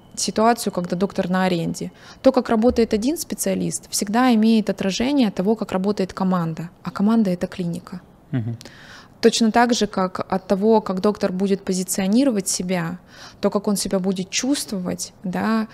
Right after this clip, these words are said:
Speaker 1: а, читая, например, вернее, показывая свою клиническую ситуацию какую-то до-после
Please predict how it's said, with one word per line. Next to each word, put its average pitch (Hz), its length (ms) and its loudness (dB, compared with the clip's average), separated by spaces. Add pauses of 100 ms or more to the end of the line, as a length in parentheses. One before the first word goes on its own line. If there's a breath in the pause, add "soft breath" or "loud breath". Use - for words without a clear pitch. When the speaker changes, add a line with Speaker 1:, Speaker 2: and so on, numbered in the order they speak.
(320 loud breath)
Speaker 1:
а, 175 560 -4 (380)
читая, 226 500 2
например, 196 640 -2 (520 loud breath)
вернее, 196 400 0
показывая 196 500 0
свою 196 260 -2
клиническую 190 560 -2
ситуацию 202 520 -2
какую-то 185 380 -2
до-после 180 760 0